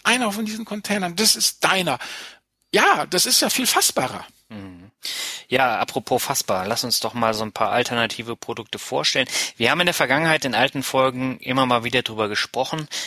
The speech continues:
Speaker 2: Das heißt, es ist jetzt nicht komplett neu, aber, ähm, wir wollen jetzt im Rahmen der alternativen Investments halt noch mal so ein bisschen genauer, ähm, darauf eingehen. Und, äh, ich würd einfach sagen, ich nenn die Begriffe und du erklärst sie kurz.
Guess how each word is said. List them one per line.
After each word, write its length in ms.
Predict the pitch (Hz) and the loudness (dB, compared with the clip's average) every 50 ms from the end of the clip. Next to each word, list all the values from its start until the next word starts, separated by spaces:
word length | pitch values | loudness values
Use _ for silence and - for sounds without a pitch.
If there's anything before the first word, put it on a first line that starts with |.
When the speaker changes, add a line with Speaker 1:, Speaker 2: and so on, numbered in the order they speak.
| - - | -8 -4
Speaker 2:
Das 120 | - - 123 | 0 2 2
heißt, 220 | 123 131 - - | 2 2 2 2
es 140 | 131 - - | 2 2 2
ist 120 | 131 - | 4 4
jetzt 200 | - 123 - - | 4 2 2 2
nicht 180 | 139 127 - - | 2 0 0 0
komplett 560 | - 117 104 - - - 117 123 - - - | -2 -6 -6 -6 -4 0 2 2 2 0 0
neu, 320 | 143 147 147 147 151 160 151 - - - - - - | 0 2 2 2 2 0 -2 -4 -8 -10 -10 -10 -4
aber, 460 | - 113 117 117 120 120 120 123 87 | 0 2 4 6 6 6 4 4 2
ähm, 260 | 117 117 117 117 117 113 | 2 2 2 2 2 0
wir 120 | 117 104 | 0 2
wollen 180 | 113 120 123 123 | 2 2 4 4
jetzt 300 | 120 117 - - - 98 | 2 4 4 2 2 2
im 240 | 127 120 117 113 | -2 -4 -4 -2
Rahmen 260 | 98 107 110 117 123 117 | 0 2 2 2 2 2
der 100 | 113 98 | 2 2
alternativen 560 | 113 - - 120 117 - - 120 110 113 107 | 2 2 0 -2 -2 -2 -4 -6 -6 -6 -8
Investments 500 | 104 98 110 110 - - 120 113 104 113 | -6 -4 -4 -4 -2 -2 -2 -2 0 0
halt 120 | 107 - | -2 -2
noch 80 | 110 104 | -4 -4
mal 140 | 104 107 101 | -4 -4 -4
so 80 | 107 | -6
ein 60 | 104 | -6
bisschen 280 | 95 - - 113 107 98 | -2 -2 -2 -2 -2 -2
genauer, 480 | 104 101 101 101 107 117 120 117 113 - - - - - - - - - | -4 -4 -2 0 2 4 4 4 2 0 -4 -10 -10 -10 -12 -14 -14 -10
ähm, 160 | - 107 101 | -8 -4 -2
darauf 320 | 98 107 101 107 107 - - | 0 0 2 0 0 -2 -2
eingehen. 540 | 87 120 147 165 160 160 165 170 170 175 - _ _ _ _ _ _ _ _ _ _ - _ - - | 0 0 0 0 2 2 2 2 0 -2 -8 _ _ _ _ _ _ _ _ _ _ -20 _ -8 -4
Und, 220 | 117 113 113 107 | -4 -2 -2 -2
äh, 220 | 110 120 117 117 104 | -2 0 0 0 0
ich 180 | 131 - - | -2 0 0
würd 120 | 147 - 113 | 0 2 2
einfach 240 | 127 131 143 135 | 2 2 2 0
sagen, 280 | - 135 131 127 131 131 | 2 4 4 4 2 0
ich 380 | 110 123 - - - - - 127 | 0 0 2 2 2 2 2 2
nenn 160 | 131 127 135 | 0 2 2
die 80 | 131 | 2
Begriffe 400 | 120 135 127 160 180 - - 190 | 0 2 2 2 2 2 2 0
und 220 | 156 139 135 131 - | 0 0 -2 -2 -2
du 200 | 139 139 139 127 | -4 -2 -2 -2
erklärst 520 | - 120 - - - 117 110 101 - - | -2 -2 -2 0 0 2 2 4 4 2
sie 100 | - 95 | 0 -2
kurz. 500 | - - 92 85 - - - - - - | -6 -10 -10 -6 -2 0 0 0 -2 -6